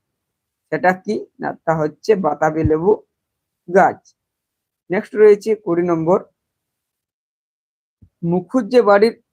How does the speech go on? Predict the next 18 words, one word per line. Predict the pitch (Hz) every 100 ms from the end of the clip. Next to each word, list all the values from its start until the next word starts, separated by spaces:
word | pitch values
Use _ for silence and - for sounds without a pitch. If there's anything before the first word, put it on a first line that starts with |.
| _ -
ছোট | 180 - 220 - _ _ _ 185
খুকিটির | 175 208 220 185
নাম | 185 175
কি? | - - - _ _ _ _ 170
দুর্গা, | 160 170 185 190 - _ 160
রাধা, | 160 160 180 - - _
শ্যামা, | 165 165 180 277 - _
পুঁটি। | - 208 170 143 - _ _ _ _ _ _ -
মুখুজ্জে | 165 160 220 190 208
বাড়ির | 175 180 196
ছোট | - 160 156
খুকিটির | 170 175 185 165
নাম | 156 156
হচ্ছে | 151 - 214 220 _ _ _ _
দুর্গা। | 165 190 160 147 - _ _ _ _ _ _ _ _ _ _ _
এরপরে | 185 190 - 226
আমাদের | 220 202 190 190
রয়েছে | 180 180